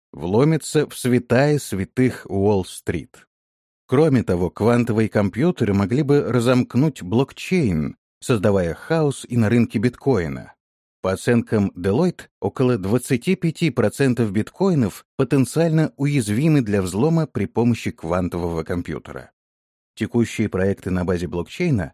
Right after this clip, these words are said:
скорее всего, внимательно и нервно следят за продвижением квантовых вычислений,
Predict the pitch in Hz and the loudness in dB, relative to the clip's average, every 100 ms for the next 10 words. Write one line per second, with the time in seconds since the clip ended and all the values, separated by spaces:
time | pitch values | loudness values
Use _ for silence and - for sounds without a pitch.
0 | _ - - - 175 202 - 170 160 117 | _ -20 -4 0 2 2 -2 0 2 4
1 | 120 113 175 - 147 147 143 _ 131 110 | 4 4 2 -2 -2 0 -2 _ 2 4
2 | 104 151 104 87 85 - 85 98 151 123 | 4 2 0 -4 -6 -8 -6 -2 -4 -2
3 | 131 123 120 110 87 95 135 123 117 - | -2 0 0 0 0 0 2 4 2 0
4 | 98 113 107 104 101 - 104 - - 147 | 0 2 0 0 -2 -2 -4 -2 -4 -2
5 | 160 90 73 | 0 0 -4